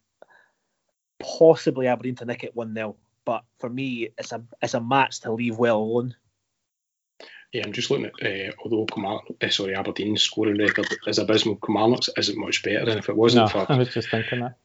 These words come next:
Speaker 2: if it wasn't for St Johnstone, it would be seven games that they've failed to score. They've actually failed to score in six of their last seven. Aberdeen have now failed to score, <laughs> score in their last six. So you guys talk amongst yourself if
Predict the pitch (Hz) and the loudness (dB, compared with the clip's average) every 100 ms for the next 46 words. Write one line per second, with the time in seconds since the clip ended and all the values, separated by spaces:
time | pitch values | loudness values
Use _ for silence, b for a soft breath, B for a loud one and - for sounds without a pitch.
0 | - 123 117 139 120 117 104 113 113 104 | 2 6 8 8 6 4 6 6 6 6
1 | 104 101 95 104 113 127 113 101 101 104 | 4 2 0 0 2 2 2 0 -2 -2
2 | 101 98 98 98 - _ _ - - B | -2 -2 -4 -6 -10 _ _ -8 -2 B
3 | B - - 104 117 107 101 104 - 107 | B 0 2 2 2 2 0 0 -2 -2
4 | - 107 127 147 139 - - 139 120 113 | 2 2 4 4 2 4 2 4 4 4
5 | 120 - 113 110 107 - - 104 95 - | 2 0 -2 -4 -4 -4 -2 -4 0 0
6 | 107 - 117 98 95 92 - 95 98 95 | 0 0 0 0 -4 -2 -2 -2 -2 -6
7 | - B B 131 110 107 98 95 101 98 | -8 B B -2 0 0 -2 -2 -4 -4
8 | - 98 120 110 107 - - - - 202 | -4 -2 0 0 -2 -2 -4 -4 -4 -2
9 | - 143 - - 135 104 98 - 107 104 | 2 0 0 -2 -4 -4 -4 -2 -2 -4
10 | - B B B - 104 101 B B B | -8 B B B 0 0 -2 B B B
11 | _ 131 135 127 - 117 113 110 - - | _ 2 4 4 4 2 0 -2 -2 -2
12 | 107 107 107 101 - | -4 -6 -6 -8 -10